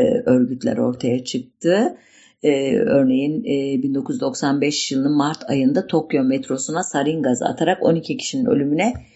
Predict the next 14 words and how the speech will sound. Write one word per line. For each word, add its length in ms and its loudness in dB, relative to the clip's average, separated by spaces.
ve 160 0
beş 280 0
bin 100 0
yedi 240 -2
yüz 220 0
kişinin 400 -2
hastanelik 840 0
olmasına 560 -2
neden 340 0
olan 380 0
Aum 420 4
Shrinkyo 960 -6
örgütü 920 0
ki 460 0